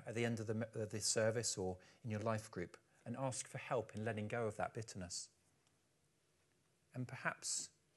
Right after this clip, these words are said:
you could offer that person an act of kindness, but beware of your expectations.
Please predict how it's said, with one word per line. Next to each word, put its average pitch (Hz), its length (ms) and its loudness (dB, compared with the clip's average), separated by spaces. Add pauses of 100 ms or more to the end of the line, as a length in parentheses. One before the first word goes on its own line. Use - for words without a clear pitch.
(300)
you 139 120 -2
could - 160 -8 (100)
offer 156 280 0
that 101 220 2
person 101 600 -2
an 120 80 0
act - 240 0
of - 100 -12
kindness, - 600 -2 (280)
but 160 160 2
beware 196 460 4
of 156 100 2
your 156 160 2
expectations. 127 1200 -4